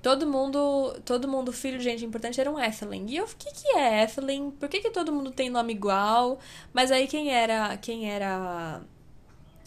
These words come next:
quem é guerreiro, quem é comerciante, tal, na verdade isso é muito engraçado. É, não tem muito nome, né?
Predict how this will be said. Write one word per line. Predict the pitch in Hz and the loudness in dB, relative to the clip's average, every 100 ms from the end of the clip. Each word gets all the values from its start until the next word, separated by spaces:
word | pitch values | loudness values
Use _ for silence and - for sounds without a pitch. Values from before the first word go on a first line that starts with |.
| - | -14
quem | - 226 | -4 -2
é | 202 | 0
guerreiro, | 196 190 196 226 277 254 214 196 | -2 -2 2 6 8 6 4 -2
quem | 196 202 | -8 -8
é | |
comerciante, | 202 202 196 - - 196 196 240 254 240 | -6 -6 -6 -6 -4 0 2 2 -2 -4
tal, | 247 - | -8 -4
na | 247 | -4
verdade | 240 226 254 269 | -2 -2 0 -2
isso | 262 269 | -4 -6
é | |
muito | 254 247 | -6 -8
engraçado. | 254 269 269 240 214 220 - - - - | -4 -4 -2 0 0 -4 -14 -20 -20 -6
É, | 220 220 220 | 0 2 2
não | 262 | 0
tem | 320 | 0
muito | 294 285 262 | 0 0 -2
nome, | 226 202 185 180 | 0 0 -2 -6
né? | 190 196 | -6 -6